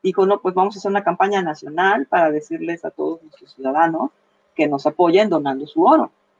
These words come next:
Pues porque la gente tenía su oro, se han pasado con sus familias,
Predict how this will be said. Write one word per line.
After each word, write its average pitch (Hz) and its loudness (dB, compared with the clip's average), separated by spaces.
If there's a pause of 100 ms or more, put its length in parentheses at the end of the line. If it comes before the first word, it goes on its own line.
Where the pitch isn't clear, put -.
(100)
Pues - -20
porque 170 -6
la 170 -2
gente 190 -6
tenía 139 -10
su 143 0
oro, 160 4 (720)
se - -12
han 123 -10
pasado - -4
con 123 -8
sus - -14
familias, 190 4